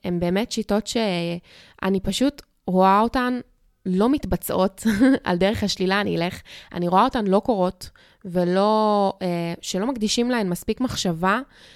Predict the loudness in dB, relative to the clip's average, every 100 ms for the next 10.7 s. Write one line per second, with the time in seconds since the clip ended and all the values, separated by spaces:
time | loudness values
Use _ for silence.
0 | -20 _ -4 0 0 2 2 2 0 -2
1 | -2 -4 -4 -4 -2 -2 -2 -2 -4 -4
2 | -8 -8 -8 -10 -12 -8 -6 -6 -8 -6
3 | -6 -4 -4 -6 -10 _ -6 -2 0 -2
4 | -4 -4 -4 -4 -2 -2 -4 -6 -6 -2
5 | -2 -2 -8 -20 -14 -6 -6 -4 -6 -6
6 | -6 -4 -2 -2 -2 -4 -6 -6 -8 -10
7 | _ _ _ -14 -10 -10 -10 -14 _ _
8 | -14 -8 -4 -2 -2 -4 -2 -2 0 -2
9 | -2 -2 2 2 0 -6 _ _ -12 -8
10 | -4 -2 0 0 -2 -2